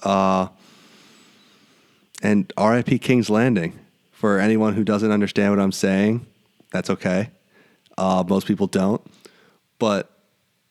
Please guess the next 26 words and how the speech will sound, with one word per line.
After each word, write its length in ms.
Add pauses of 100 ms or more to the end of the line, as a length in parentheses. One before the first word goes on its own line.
(880)
I 100
just 120
can't 200
wait 140
for 80
next 220
week, 160
Kelly. 380 (480)
I 100
don't, 280
you 100
know, 260 (340)
basketball 720
is 180
one 240
thing. 320 (180)
There, 240 (180)
there 120
will 120
be 180
the 160
N 120
B 140
A 160
next 340
year. 320